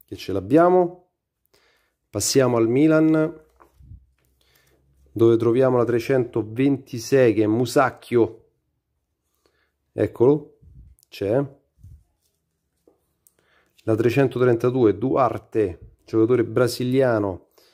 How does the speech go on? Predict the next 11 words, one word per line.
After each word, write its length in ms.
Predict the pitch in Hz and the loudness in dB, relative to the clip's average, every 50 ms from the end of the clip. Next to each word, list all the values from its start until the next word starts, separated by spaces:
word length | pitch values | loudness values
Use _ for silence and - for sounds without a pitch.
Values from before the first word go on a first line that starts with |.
| _ _ _ _ _ _ _ _ _ _ _ _ _ _ | _ _ _ _ _ _ _ _ _ _ _ _ _ _
ce 180 | - - - | -10 -2 0
l'abbiamo. 540 | 117 123 127 131 143 180 190 180 175 175 170 | 0 0 0 0 0 0 2 2 2 0 0
Passiamo 380 | 151 139 117 - - 127 120 110 | 0 0 -4 -2 -2 -2 -2 0
al 80 | 107 | -2
Napoli, 600 | 110 120 131 135 135 131 135 131 135 135 - - _ _ _ _ _ _ _ _ _ _ _ _ _ _ _ _ _ _ _ _ _ _ _ _ _ _ _ _ _ _ _ _ _ _ _ _ _ _ _ _ _ _ _ _ _ _ _ _ _ _ _ _ _ _ _ _ _ _ _ _ _ _ _ _ _ _ _ _ _ _ _ _ _ _ _ _ _ _ _ _ _ _ _ _ _ | -2 -2 0 -2 0 0 0 0 0 -2 -4 -8 _ _ _ _ _ _ _ _ _ _ _ _ _ _ _ _ _ _ _ _ _ _ _ _ _ _ _ _ _ _ _ _ _ _ _ _ _ _ _ _ _ _ _ _ _ _ _ _ _ _ _ _ _ _ _ _ _ _ _ _ _ _ _ _ _ _ _ _ _ _ _ _ _ _ _ _ _ _ _ _ _ _ _ _ _
dove 220 | _ 104 104 104 104 | _ -2 0 2 4
troviamo 220 | 104 113 117 117 | 4 4 2 2
la 80 | 113 107 | 0 0
trecentosessantanove, 1040 | 113 110 - 123 117 113 110 110 - - 113 107 110 117 120 123 123 120 107 104 101 | -2 -2 -2 -4 -4 -4 -6 -10 -6 -6 -6 -6 -4 -4 -4 -2 0 0 0 0 -2
Younes, 760 | 104 107 120 135 131 120 107 95 - - - - - - _ _ _ _ _ _ _ _ | -2 -2 -2 -2 -2 -2 -4 -4 -8 -12 -16 -18 -20 -20 _ _ _ _ _ _ _ _
eccolo. 540 | - 113 110 - - 87 - - _ _ | -10 -10 -10 -8 -12 -12 -12 -14 _ _